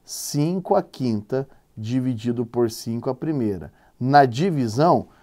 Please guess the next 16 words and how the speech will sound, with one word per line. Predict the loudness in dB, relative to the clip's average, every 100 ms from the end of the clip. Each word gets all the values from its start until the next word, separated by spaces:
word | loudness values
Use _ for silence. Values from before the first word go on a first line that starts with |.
| _
você | 2 4 6
mantém | 6 6 4 4 2 4
a | 4
base | 10 10 10 6 -4 -8 _
e | -2
diminui | 0 0 0 2 2 2 2
o | 2
expoente. | -2 -4 -2 0 -2 -6
Essa | -8 -6
é |
a | -4
propriedade, | -4 -4 -2 2 2 2 -2
ó, | -8 -12 _ _ _
cinco | _ -12 -10 -4
à | -4
quarta, | -2 0 0 -2 -12